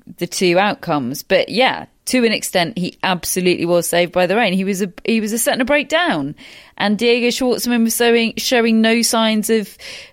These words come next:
of relenting. It's not like he was clinging on for dear life. You know, that, that first set that Schwartzman ended up,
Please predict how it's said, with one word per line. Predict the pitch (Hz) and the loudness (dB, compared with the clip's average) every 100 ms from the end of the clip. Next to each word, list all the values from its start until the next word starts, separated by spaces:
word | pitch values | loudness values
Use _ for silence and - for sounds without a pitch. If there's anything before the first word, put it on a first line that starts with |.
| - | -2
of | 208 | 0
relenting. | 220 226 247 233 196 165 | 2 4 2 0 -2 -2
It's | - | -4
not | 240 - | -4 -4
like | 226 | -4
he | 247 | -4
was | 233 - | -4 -6
clinging | - 240 233 220 | -2 0 2 0
on | 214 | -2
for | 208 | -4
dear | 185 214 | -2 0
life. | 208 196 190 | 2 0 -2
You | |
know, | 196 196 | -4 -4
that, | - - | -6 -4
that | 214 | -4
first | - 220 202 - | -2 0 0 0
set | 208 - | -2 -2
that | - | -6
Schwartzman | 185 196 - 196 185 | -6 -4 -4 -4 -4
ended | 185 185 175 | -4 -4 0
up, | 180 - | -2 -2